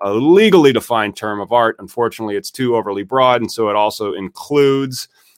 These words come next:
the, um, definition of, of vape cart. And so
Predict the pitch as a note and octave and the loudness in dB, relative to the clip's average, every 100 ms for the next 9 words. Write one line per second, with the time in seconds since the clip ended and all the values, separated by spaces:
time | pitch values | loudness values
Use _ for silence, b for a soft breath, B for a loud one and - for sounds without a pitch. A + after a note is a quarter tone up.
0 | _ A2 G2 G#2+ G2+ G2+ G2 F#2+ F#2 F2 | _ -10 -2 -2 -2 -4 -4 -4 -6 -8
1 | F2 - - A2 A2 G#2+ G#2 G#2 - G2+ | -14 -18 -10 -4 -4 -4 -4 -4 -4 -2
2 | F#2+ F#2+ - F#2 F2+ F2 E2+ - - - | -2 -4 -4 -4 -2 -4 -6 -12 -20 -8
3 | G2+ F2 D#2 G#2+ G#2 - - F#2+ D2+ - | -8 -8 -4 -2 -2 -10 -10 -4 -4 -6
4 | - - F#2+ - G#2+ G2+ G2+ | -18 -8 -8 -2 0 2 0